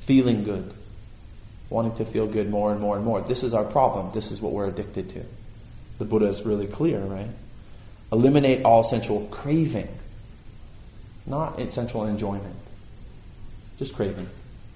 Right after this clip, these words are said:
All craving for existence, right? So in other words, wanting to live forever, right?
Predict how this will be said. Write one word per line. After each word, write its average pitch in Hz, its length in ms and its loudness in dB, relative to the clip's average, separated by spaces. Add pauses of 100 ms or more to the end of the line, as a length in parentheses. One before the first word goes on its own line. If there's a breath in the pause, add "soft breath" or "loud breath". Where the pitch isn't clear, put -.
(1700 loud breath)
All 151 220 8
craving 135 280 8
for 120 160 6
existence, - 880 -2
right? 104 260 -4 (180)
So - 160 0
in 113 60 6
other 117 140 8
words, 113 180 8
wanting 113 200 4
to 110 80 2
live 110 220 4
forever, 104 440 4 (460)
right? 101 180 -6